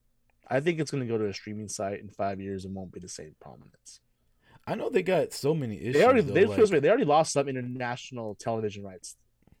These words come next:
Speaker 2: like, you literally had Andrade and Sammy Guevara talking shit to each other on Twitter, like, outside of the storyline, and nobody thought, "Hey, when they get to the building, we should separate them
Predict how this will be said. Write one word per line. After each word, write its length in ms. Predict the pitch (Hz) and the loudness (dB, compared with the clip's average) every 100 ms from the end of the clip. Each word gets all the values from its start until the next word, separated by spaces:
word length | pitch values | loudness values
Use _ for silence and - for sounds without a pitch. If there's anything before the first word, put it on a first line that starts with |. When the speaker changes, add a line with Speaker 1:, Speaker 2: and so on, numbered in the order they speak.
| _ - _ _ _ _ _ | _ -20 _ _ _ _ _
Speaker 2:
like, 260 | 139 170 147 | -2 -2 0
you 180 | 226 220 | -2 0
literally 480 | 165 196 175 135 | 2 4 4 0
had 460 | 135 131 120 110 85 - _ _ - | 0 0 2 0 -2 -14 _ _ -8
Andrade 800 | 117 113 104 123 113 90 90 85 - - _ _ _ _ - | -6 -4 0 2 0 -2 -6 -8 -14 -16 _ _ _ _ -12
and 140 | 110 | -6
Sammy 280 | - 127 117 | -2 -2 -2
Guevara 280 | 107 110 101 | -2 -2 -2
talking 320 | 110 113 104 | -2 -2 -2
shit 240 | - 113 - | -6 -6 -6
to 80 | |
each 200 | 82 95 | -10 -6
other 260 | 104 95 87 | -6 -6 -8
on 220 | 98 104 | -10 -10
Twitter, 440 | - 107 87 76 - _ _ _ - | -8 -8 -8 -12 -18 _ _ _ -10
like, 300 | 95 90 - | -6 -6 -10
outside 500 | - 113 113 123 110 101 | -4 -4 -2 0 0 0
of 60 | |
the 40 | 95 | -6
storyline, 720 | - 95 90 95 78 76 73 82 _ _ _ _ | -6 0 0 0 -6 -10 -12 -16 _ _ _ _
and 200 | - 117 | -6 -4
nobody 380 | 117 123 127 117 | 0 2 4 4
thought, 400 | 110 117 107 95 | 2 0 0 -2
"Hey, 180 | 107 135 | 0 2
when 160 | 123 110 | 2 0
they 100 | 139 | -2
get 160 | 139 | -2
to 100 | - | -2
the 100 | 113 | -4
building, 560 | 92 107 113 92 87 82 - _ _ | -2 0 2 0 -6 -10 -16 _ _
we 120 | - 123 | -4 -2
should 180 | - | -2
separate 580 | 95 127 117 87 82 67 | -4 -4 -4 -6 -10 -12
them 340 | 73 69 76 | -14 -16 -16